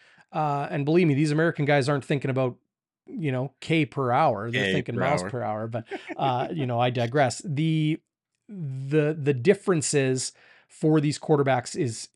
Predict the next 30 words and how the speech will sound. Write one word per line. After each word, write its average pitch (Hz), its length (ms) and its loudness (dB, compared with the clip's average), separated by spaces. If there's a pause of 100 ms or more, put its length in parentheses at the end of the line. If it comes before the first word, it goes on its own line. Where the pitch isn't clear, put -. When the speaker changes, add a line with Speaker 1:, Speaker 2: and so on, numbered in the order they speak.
Speaker 1:
is 131 180 0
a 123 60 2
lot. 110 520 -2
So 147 500 0 (420)
Terrell 220 280 4
Pigram 220 400 2
did 147 380 4
the, 160 420 0
I 165 140 2
would 160 180 4
say, 160 300 2
the 123 220 -2
hard 139 420 -2
part. 214 460 0 (760)
You 180 100 -2
might 240 180 2
even 139 200 2
argue 131 340 2
that 123 300 0
learning 151 360 2
all 135 200 2
of 123 60 -4
these 117 180 -4
rules 135 360 -2
and 120 120 -4
nuances 131 520 0
is 110 140 -6
the 110 100 -4
hard 110 280 -6
part, 104 240 -6